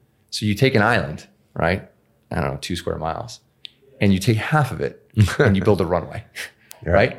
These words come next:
Speaker 1: And
Speaker 2: Yeah.
Speaker 1: by the way, while you're doing that, you're tearing up the mangroves,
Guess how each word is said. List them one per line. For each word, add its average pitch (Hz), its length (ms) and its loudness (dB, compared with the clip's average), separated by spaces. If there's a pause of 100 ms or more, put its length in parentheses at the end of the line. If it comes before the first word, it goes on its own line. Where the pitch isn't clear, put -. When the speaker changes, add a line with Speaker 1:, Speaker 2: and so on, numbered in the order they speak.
(280)
Speaker 1:
And 120 120 4
Speaker 2:
Yeah. - 20 6
Speaker 1:
by 131 80 6
the 151 80 6
way, 98 260 2 (160)
while 104 300 4
you're 117 220 2
doing 104 320 2
that, 58 380 -4
you're 98 180 2
tearing 101 400 2
up 87 100 -4
the 82 80 -4
mangroves, 87 800 -4